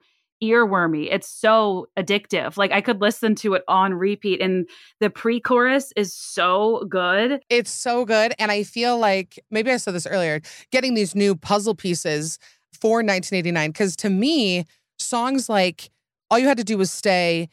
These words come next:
Speaker 2: and "I Wish You Would," they felt more general. They didn't feel super pointed at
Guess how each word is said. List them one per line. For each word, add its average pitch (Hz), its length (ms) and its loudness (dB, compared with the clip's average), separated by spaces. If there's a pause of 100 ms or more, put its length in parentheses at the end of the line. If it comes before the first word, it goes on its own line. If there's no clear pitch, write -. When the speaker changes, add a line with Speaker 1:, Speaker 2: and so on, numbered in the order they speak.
(260)
Speaker 2:
and 175 400 0 (180)
"I 196 120 2
Wish 208 240 0
You 196 100 0
Would," 170 520 2 (360)
they 247 180 0
felt 302 460 2
more 196 340 4
general. 226 920 0
They 247 100 2
didn't 302 340 -2
feel 240 260 0
super 220 720 -2 (100)
pointed 226 460 0
at 185 200 -2